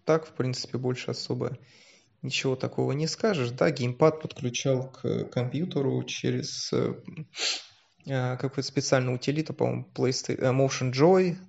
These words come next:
через, э, эмулятор джойстика Xbox, но подтягивался и джойстик от, э, PlayStation. Благо, я помнил кнопки от Xbox.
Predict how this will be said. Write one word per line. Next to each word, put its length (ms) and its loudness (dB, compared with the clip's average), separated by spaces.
через, 600 -2
э, 340 -2
эмулятор 400 4
джойстика 480 -2
Xbox, 920 2
но 340 -2
подтягивался 840 -2
и 340 -4
джойстик 540 -4
от, 180 -6
э, 440 -4
PlayStation. 680 -2
Благо, 220 2
я 60 2
помнил 320 -2
кнопки 360 -4
от 140 -4
Xbox. 720 -4